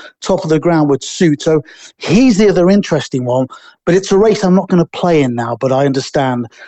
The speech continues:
uh, the solid, solid claims of the favourite here. And when you have, uh, trainer's name associated with him, you know only one way it's gonna go in the betting. He's gonna be, he's gonna be uber solid in the betting.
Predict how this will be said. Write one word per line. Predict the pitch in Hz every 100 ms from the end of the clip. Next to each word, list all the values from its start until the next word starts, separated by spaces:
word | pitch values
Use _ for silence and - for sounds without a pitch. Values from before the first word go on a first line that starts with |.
| - -
uh, | 127 131 147
the | 127 139 139 - -
solid, | - - - 185 135 117 - _ _
solid | - - - 233 175 135 127
claims | - 143 127 113
of | 113
the | 113
favourite | - 117 110 110
here. | 123 120 127
And | 123 123
when | 131 127
you | 127
have, | 131 120 - - - -
uh, | 131 135 -
trainer's | 156 147 127
name | 135 131
associated | 123 - 131 - 120 117 120
with | 127 117
him, | 117
you | 123
know | 139 127
only | 120 117
one | 123 120
way | 123
it's | 117 -
gonna | 123
go | 113 117
in | 113
the | 113
betting. | 117 - 123
He's | 123
gonna | 135 123
be, | 120 - -
he's | -
gonna | 226
be | 143 151
uber | 151 127
solid | - 127 117 113
in | 110
the |
betting. | 107 104 -